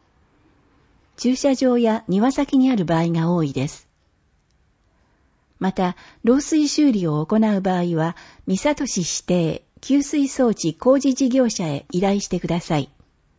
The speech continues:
集合住宅にお住まいの方は、管理会社等にご確認ください。イラストと写真。説明。住宅と道路の間にある宅地内の止水栓の位置を表すイラストです。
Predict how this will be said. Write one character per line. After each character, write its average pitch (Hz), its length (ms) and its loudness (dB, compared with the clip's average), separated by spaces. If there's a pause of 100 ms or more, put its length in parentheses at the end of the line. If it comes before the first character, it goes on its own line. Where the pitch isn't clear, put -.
(680)
集 294 260 2
合 285 200 4
住 285 160 4
宅 220 260 0
に 165 100 0
お 170 80 -2
住 220 160 0
ま 208 100 2
い 190 60 0
の 190 100 0
方 175 280 -4
は、 147 180 -4 (280)
管 269 200 4
理 285 160 4
会 269 160 2
社 160 160 -2
等 208 180 0
に 151 160 0
ご 165 120 -2
確 208 240 0
認 185 180 0
く 175 100 -6
だ 165 140 -2
さ 160 160 -4
い。 135 120 -6 (1700)
イ 165 120 -4
ラ 226 140 0
ス - 120 -10
ト 208 120 -2
と 180 140 -4
写 170 180 -6
真。 165 360 -4 (1000)
説 - 340 -6
明。 175 340 -4 (920)
住 285 240 0
宅 285 280 -4
と 240 180 2
道 285 200 4
路 226 120 0
の 175 120 0
間 180 360 -2
に 175 180 0
あ 170 60 -2
る 151 240 -6
宅 - 240 -6
地 294 160 0
内 214 240 0
の 143 100 -4
止 180 180 -4
水 277 240 0
栓 262 220 2
の 240 120 2
位 247 60 0
置 185 220 -4
を 139 200 -4
表 185 320 -4
す - 200 -12
イ 156 80 -6
ラ 170 160 -4
ス - 100 -16
ト 147 120 -4
で 147 160 -6
す。 - 160 -20